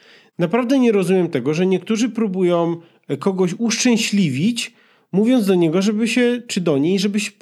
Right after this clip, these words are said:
tylko uśmiechnął. Jakby jeżeli ktoś jest w smutku, w bólu, w cierpieniu, ta osoba potrzebuje wyrazić te emocje, ta osoba potrzebuje przeżyć te emocje.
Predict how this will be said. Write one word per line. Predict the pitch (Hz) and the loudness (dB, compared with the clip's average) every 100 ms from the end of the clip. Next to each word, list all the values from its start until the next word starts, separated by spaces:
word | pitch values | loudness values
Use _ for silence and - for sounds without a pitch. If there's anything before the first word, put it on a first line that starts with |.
| _ _ | _ _
tylko | 175 147 202 | -2 0 -2
uśmiechnął. | 247 247 294 294 - 156 | -2 0 0 0 0 0
Jakby | 143 147 160 | 0 0 0
jeżeli | 185 185 208 208 | 0 2 0 -2
ktoś | - 233 233 214 | -2 -2 0 0
jest | 202 185 - - _ _ _ _ _ _ | 2 2 -2 -10 _ _ _ _ _ _
w | - | -6
smutku, | - 196 190 170 - 117 | 0 4 2 0 -8 -8
w | 117 123 | -8 -6
bólu, | 135 196 147 127 | 0 2 2 0
w | 127 | -4
cierpieniu, | - 190 180 196 160 123 110 107 _ _ _ - | -2 -2 -2 0 2 2 -2 -6 _ _ _ -4
ta | 208 | -2
osoba | 208 240 240 | 0 0 -2
potrzebuje | 247 - - 202 156 165 | -2 -4 -2 0 0 0
wyrazić | 196 254 262 202 - | 2 4 4 2 0
te | - 143 | 0 2
emocje, | 131 127 131 | 2 -2 -2
ta | 135 160 | -2 -2
osoba | 170 196 202 | -2 -2 -2
potrzebuje | 196 208 202 196 220 | -4 -4 -2 0 -2
przeżyć | - - 247 240 226 - | -2 0 2 2 0 -2
te | 175 151 | 0 2
emocje. | 139 127 123 - 113 | 2 -2 -4 -6 -8